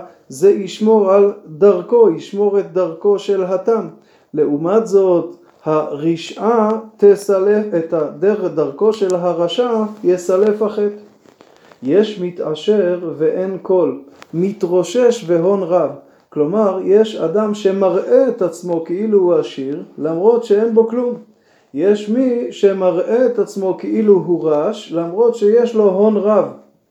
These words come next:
מדוע הוא עושה זאת? "כי כופר נפש איש עושרו, ורש לא שמע גערה." כלומר,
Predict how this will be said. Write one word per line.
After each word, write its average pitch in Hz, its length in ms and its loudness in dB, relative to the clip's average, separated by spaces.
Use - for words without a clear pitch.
מדוע 175 440 4
הוא 175 240 0
עושה 135 280 -6
זאת? 135 320 -8
"כי 143 440 -4
כופר 208 500 2
נפש 190 720 -6
איש 220 440 -10
עושרו, 180 580 0
ורש 196 680 0
לא 196 180 2
שמע 196 380 -2
גערה." 180 460 -2
כלומר, 196 480 0